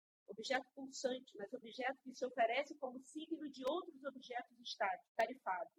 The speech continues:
Por me ostentar assim, tão orgulhoso, de não ser eu, mas artigo industrial.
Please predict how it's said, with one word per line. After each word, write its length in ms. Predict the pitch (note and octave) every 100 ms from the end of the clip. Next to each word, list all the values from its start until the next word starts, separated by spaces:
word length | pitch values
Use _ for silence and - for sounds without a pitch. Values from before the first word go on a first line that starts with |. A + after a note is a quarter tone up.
| _ _
Por 160 | B3+ B3+
me 100 | D#4+
ostentar 560 | G4 - C#4 C4 G#3
assim, 380 | G#3 - - A3 A3+ - _ _ -
tão 180 | D#4+
orgulhoso, 840 | F4 C#4 C4 A3+ F#3+ - - _ - _ _ _
de 100 | - C#4
não 160 | E4
ser 280 | F#4 F4+ E4
eu, 240 | A3+ F#3+ F3 _ _ _
mas 160 | G#3+ G#3+
artigo 640 | E3 - - C4 C4+ - -
industrial. 840 | C4 C4 C4 - C4+ G3 F3 E3+